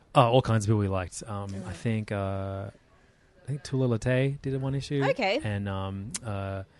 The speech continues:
Speaker 1: who was the girl that came on towards the end of Rucka's Wonder Woman arc that's now doing the, um,
Speaker 2: Uh, Bill Quisevely?
Speaker 1: yeah,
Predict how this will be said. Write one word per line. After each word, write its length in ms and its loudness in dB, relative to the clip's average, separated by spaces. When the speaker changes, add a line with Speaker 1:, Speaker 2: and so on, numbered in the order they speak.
Speaker 1:
who 140 4
was 160 4
the 120 2
girl 220 2
that 180 0
came 240 0
on 460 -2
towards 260 0
the 160 -4
end 180 -2
of 100 -2
Rucka's 480 -2
Wonder 200 -2
Woman 180 -2
arc 220 -2
that's 200 -10
now 180 -4
doing 340 -4
the, 200 -4
um, 380 -6
Speaker 2:
Uh, 120 -6
Bill 220 -8
Quisevely? 440 -8
Speaker 1:
yeah, 120 2